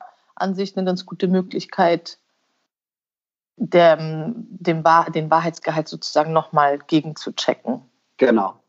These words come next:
Speaker 1: Und ich meine, m, das ist ja auch jetzt so, m, dass jetzt die Unterkünfte, die ja nachhaltig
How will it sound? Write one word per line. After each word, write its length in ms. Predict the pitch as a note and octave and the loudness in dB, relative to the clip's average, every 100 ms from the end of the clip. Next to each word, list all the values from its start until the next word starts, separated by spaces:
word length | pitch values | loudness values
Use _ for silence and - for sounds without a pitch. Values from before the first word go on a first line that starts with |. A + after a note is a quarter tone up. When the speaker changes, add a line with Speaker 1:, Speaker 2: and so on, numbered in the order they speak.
| _ _ - - - | _ _ -16 -10 -4
Speaker 1:
Und 240 | D#3 D3+ | -4 -4
ich 120 | D#3+ | -2
meine, 800 | E3+ D#3+ D#3+ - F#3 D#3+ D#3 D#3 | 0 2 0 -2 -2 0 0 0
m, 60 | D#3 | 0
das 140 | D#3 | 0
ist 60 | - | 2
ja 160 | D#3 | 2
auch 160 | - D#3+ | 2 0
jetzt 180 | E3 - | -2 2
so, 380 | E3 D#3+ D#3+ _ _ _ _ _ _ _ - | 4 4 2 _ _ _ _ _ _ _ -6
m, 800 | A3 E3+ D#3+ D3+ D3+ D3 - - - - - - | 0 0 0 -4 -4 -4 -4 -8 -16 -20 -8 -2
dass 200 | D#3+ - | 0 2
jetzt 360 | D#3+ - - - - | 2 0 -20 -10 -2
die 60 | |
Unterkünfte, 840 | - F3+ F3+ E3+ - F3 - - E3 | 2 4 2 0 0 0 0 -2 -2
die 640 | - - E3 D#3+ D3+ D#3 - _ _ - | -4 -2 0 2 0 -6 -18 _ _ 0
ja 100 | D#3 | 0
nachhaltig 960 | D3 D3 D#3+ E3 D#3+ E3 E3+ D#3+ - | 4 2 4 2 2 0 -4 -4 -10